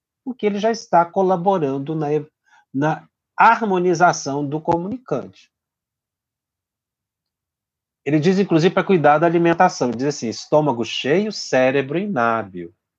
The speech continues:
Você não vai deixar de se alimentar, mas alimentar com moderação e equilíbrio. Pessoas que têm problema de hipoglicemia devem fazer alimentação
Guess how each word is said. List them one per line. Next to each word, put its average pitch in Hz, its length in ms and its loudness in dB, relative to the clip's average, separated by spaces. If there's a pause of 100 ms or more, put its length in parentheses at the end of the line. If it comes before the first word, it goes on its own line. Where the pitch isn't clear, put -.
(380)
Você 202 120 -6
não 240 80 -2
vai 139 120 6
deixar 143 400 2
de - 80 -16
se - 120 -6
alimentar, 156 680 -2 (460)
mas 123 260 -4
alimentar 156 720 -2 (160)
com 131 240 -2
moderação 139 760 -2
e 143 80 -4
equilíbrio. 110 680 -6 (920)
Pessoas 175 400 4
que - 100 -8
têm 131 200 2
problema 113 440 0
de 113 120 -4
hipoglicemia 156 680 -2
devem 147 380 0
fazer 156 340 2
alimentação 156 1080 -2